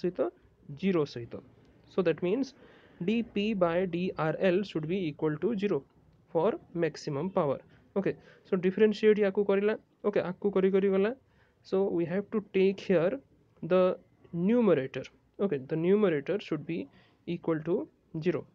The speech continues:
Okay, so finally we are getting ଆର୍ ଆଇ to be equal to R L. That means the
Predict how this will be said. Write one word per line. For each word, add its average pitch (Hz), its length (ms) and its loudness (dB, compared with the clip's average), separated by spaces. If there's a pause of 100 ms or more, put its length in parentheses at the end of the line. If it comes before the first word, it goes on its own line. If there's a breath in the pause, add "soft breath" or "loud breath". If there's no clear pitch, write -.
(380)
Okay, 190 200 -2 (420 loud breath)
so - 140 -8
finally 196 440 0
we 185 200 2
are 151 120 -4
getting 180 320 -2 (500)
ଆର୍ 175 260 0 (200)
ଆଇ 160 140 -2 (440 soft breath)
to 170 100 2
be 170 120 -2 (120)
equal 156 320 -4
to 208 260 -2 (120)
R 143 300 -4 (160)
L. 185 140 2 (320)
That 156 140 -4
means 214 340 -2
the 175 140 0